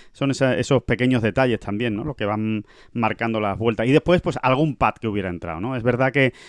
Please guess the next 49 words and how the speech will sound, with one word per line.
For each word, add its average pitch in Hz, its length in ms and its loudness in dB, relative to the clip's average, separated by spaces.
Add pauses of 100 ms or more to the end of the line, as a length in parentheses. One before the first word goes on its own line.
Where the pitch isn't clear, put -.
(120)
que 127 80 0
a 123 80 4
John 139 140 6
le 151 40 4
está 127 180 0
costando 131 400 0
meter 127 400 0
pads 135 380 0
de 107 400 0 (180)
media 143 380 4
distancia, 110 580 -2 (100)
eh, 101 500 0
en, 107 280 0
en 107 160 -2
los 101 160 0
links. 165 220 2
Bueno, 85 180 0
le 82 60 -8
está 107 200 -2
costando. 92 440 -4
Le 90 80 -6
costó 104 320 -2
el 131 80 0
fin 123 120 -4
de 113 60 -4
semana 120 280 -4
en 120 80 -4
Escocia, 165 460 -2 (220)
porque 95 220 -4
es 95 60 -2
verdad 101 200 -2
que 104 80 -6
los 92 120 -2
dos 113 100 2
primeros 110 300 -2
días 107 180 -6
sí 123 120 -2
pateó 104 300 -4
bastante 101 300 -8
bien 107 160 -4
en 104 100 -4
Escocia, 143 400 -6 (280)
pero 104 140 -2
le 101 100 -2
costó 107 240 0
el 113 60 2
fin 123 120 0
de 117 80 0
semana 131 340 -2